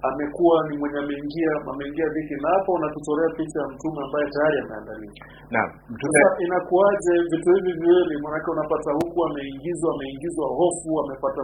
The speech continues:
Speaker 1: majukumu ambayo pengine hataweza, ni kama hakuwa na maandalizi.
Speaker 2: Naam, ah, hizi ni katika ah, mbinu za kuhujumu ukweli wa ujumbe wa Mtume Muhammad sallallahu alaihi wa alihi, kwa, kwa, kwa kutoa wazo kwamba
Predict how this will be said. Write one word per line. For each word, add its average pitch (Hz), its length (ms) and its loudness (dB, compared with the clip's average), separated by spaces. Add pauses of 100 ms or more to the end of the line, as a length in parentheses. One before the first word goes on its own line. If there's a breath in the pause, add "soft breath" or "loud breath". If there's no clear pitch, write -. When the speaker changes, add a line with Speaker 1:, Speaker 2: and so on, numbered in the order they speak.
Speaker 1:
majukumu 139 480 -8
ambayo 147 240 0 (120)
pengine 147 260 -6 (100)
hataweza, 147 580 0 (180)
ni 143 140 -10
kama 151 220 0
hakuwa 143 280 -2
na 139 120 -6
maandalizi. 127 520 -6 (200)
Speaker 2:
Naam, 107 140 2 (160)
ah, 117 140 -2 (140)
hizi 175 220 -4
ni 170 60 -6 (100)
katika - 440 -4 (720)
ah, 110 320 2 (140)
mbinu 139 300 -2 (100)
za 107 80 2
kuhujumu 107 680 -2 (520)
ukweli 127 440 2
wa 113 140 8
ujumbe 110 500 -2 (340)
wa 113 100 -2
Mtume 123 320 -2
Muhammad 123 280 2
sallallahu 95 440 0
alaihi 85 200 -6
wa 90 80 -4
alihi, 90 200 -6 (480 loud breath)
kwa, 117 180 0
kwa, - 140 -2
kwa 110 120 2
kutoa 110 460 0 (180)
wazo 123 360 6 (400 loud breath)
kwamba 117 380 0